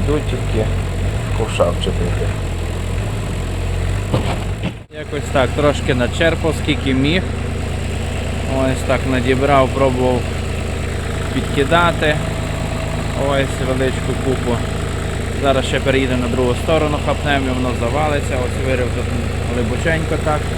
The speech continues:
Speaker 2: Ось триста п'ятдесят кілограм по інструкції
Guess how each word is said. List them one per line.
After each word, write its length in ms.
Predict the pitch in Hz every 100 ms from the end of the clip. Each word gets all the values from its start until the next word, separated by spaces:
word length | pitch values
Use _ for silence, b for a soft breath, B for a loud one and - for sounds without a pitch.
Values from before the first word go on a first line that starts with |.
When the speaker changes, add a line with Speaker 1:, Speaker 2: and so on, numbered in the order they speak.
| - - - - - - - 135
Speaker 2:
Ось 120 | 127
триста 400 | - 151 135 -
п'ятдесят 460 | 127 135 135 147 131 -
кілограм 460 | 135 127 123 120 110 -
по 280 | 107 - 120
інструкції 540 | - 123 117 -